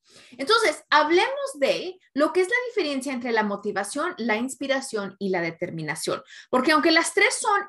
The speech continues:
emociones, no todas te van a ayudar a tomar acción. Esa acción que necesitas tomar para lanzarte hacia la creación de lo que es una vida increíble. Solamente una de esas va a ser esto.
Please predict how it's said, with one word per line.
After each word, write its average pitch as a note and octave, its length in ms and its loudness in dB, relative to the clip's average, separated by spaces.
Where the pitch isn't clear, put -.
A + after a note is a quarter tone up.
emociones, B3 960 -2
no D#4+ 420 6
todas C4+ 640 4
te C#4 140 6
van D4 200 2
a E4+ 40 0
ayudar C4+ 400 0
a C4 120 -4
tomar G#3+ 440 -6
acción. B3 880 -2
Esa B3+ 240 0
acción D#4 500 -4
que D#4 100 -4
necesitas C4 640 -6
tomar C#4 320 0
para C4+ 180 4
lanzarte A3 920 -2
hacia A#3 260 -8
la G3 200 -4
creación A#3+ 640 -4
de A#3 100 -4
lo F#3+ 200 -2
que G3 100 -2
es G3 120 -6
una A3 200 -4
vida G3+ 320 -6
increíble. F3 920 -2
Solamente C4 460 2
una B3 200 4
de A3 100 4
esas F#3+ 520 -4
va E3+ 200 -4
a D#3+ 60 -4
ser - 220 -8
esto. - 300 -18